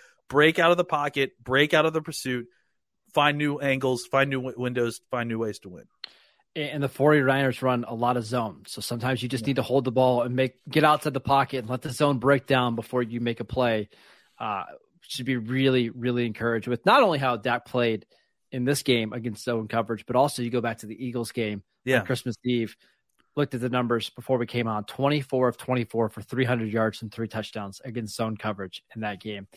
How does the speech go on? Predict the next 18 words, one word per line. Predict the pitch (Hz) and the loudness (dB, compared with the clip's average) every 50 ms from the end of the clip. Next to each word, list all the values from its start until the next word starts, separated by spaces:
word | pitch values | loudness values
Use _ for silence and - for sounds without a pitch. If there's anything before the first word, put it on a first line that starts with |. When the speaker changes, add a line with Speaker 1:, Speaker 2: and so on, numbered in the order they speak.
| - - - _ _ _ _ _ _ _ _ _ | -20 -20 -20 _ _ _ _ _ _ _ _ _
Speaker 2:
That's | - 120 120 - | 2 2 2 2
what | - 135 | 2 2
he, | 120 123 | 2 2
they're | 123 131 135 | 4 4 4
gonna | 131 135 131 | 4 4 4
need | 131 135 131 | 4 4 2
to | 123 123 | 2 2
do | 113 127 127 120 110 101 - _ - | 4 6 6 6 4 2 -4 _ -4
to, | 120 120 | -4 -4
to | 104 - 113 | -2 -4 -4
beat | - 131 123 - - | -2 -2 -2 -2 -2
the | |
number | 110 127 120 120 | -2 0 2 2
one | 113 113 117 107 | 2 2 0 0
ranked | 110 110 107 101 - | 0 -2 -4 -4 -4
defense | 117 110 - - 107 98 92 - - _ | -6 -6 -4 -6 -6 -6 -8 -12 -14 _
next | 110 107 101 - - | -10 -10 -8 -8 -10
week. | 117 110 | -10 -12